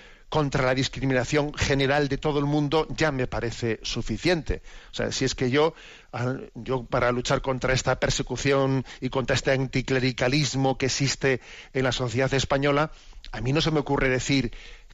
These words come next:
que me hagan una ley a medida para mí. No, no se me ocurre tal cosa.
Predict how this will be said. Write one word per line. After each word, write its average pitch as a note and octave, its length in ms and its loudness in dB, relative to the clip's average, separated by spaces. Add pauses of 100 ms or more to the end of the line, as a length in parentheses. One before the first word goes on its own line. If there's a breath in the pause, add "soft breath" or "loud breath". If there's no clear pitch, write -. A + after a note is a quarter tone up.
que C#3+ 220 2
me C#3 200 2
hagan G3+ 300 2
una F#3+ 320 4
ley F3+ 500 2 (200)
a D#3 120 0
medida E3 760 0 (140)
para C#3 300 0
mí. D3 240 -2
No, A2+ 360 -4 (200)
no F2+ 80 -14
se - 140 -2
me C#3 80 2
ocurre A#2 300 -4
tal E2+ 220 -8
cosa. - 360 -2